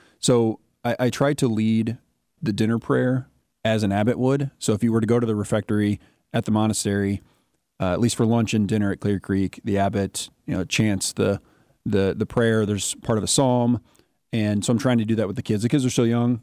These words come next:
so sometimes they're <laughs> especially hungry, and so they don't wanna wait. Um, but it's, it's teaching them a little bit of patience that we don't just dive right into our food. Um, and also the monastic silence, which is in the evening after evening prayer,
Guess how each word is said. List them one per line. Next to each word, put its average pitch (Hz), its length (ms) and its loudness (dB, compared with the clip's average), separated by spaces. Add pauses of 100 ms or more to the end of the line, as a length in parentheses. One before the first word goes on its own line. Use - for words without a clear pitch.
so 113 200 -2
sometimes 107 340 -2
they're 104 240 0 (380)
<laughs> - 420 -4
especially 139 380 2
hungry, 135 380 2
and 117 120 0
so - 80 -2
they 117 120 0
don't 113 100 -2
wanna 113 160 2
wait. 113 240 0 (400)
Um, 101 380 0
but 110 220 0
it's, 107 220 -2
it's - 180 -4
teaching 123 300 2
them 110 140 0
a - 20 0
little 110 140 0
bit 101 100 0
of 101 60 -2
patience 113 420 0
that 90 140 -2
we 101 80 0
don't 107 180 -4
just - 220 -4
dive 101 200 0
right 101 140 0
into 98 140 0
our 92 100 -2
food. 104 360 -4 (380)
Um, 92 360 -2 (340)
and 160 100 4
also 180 400 2
the 135 160 0
monastic 123 400 0
silence, 101 480 0
which 110 220 0
is 107 300 0 (540)
in 151 160 4
the 156 200 0
evening 123 320 2
after 117 240 -2
evening 107 300 2
prayer, 95 440 -2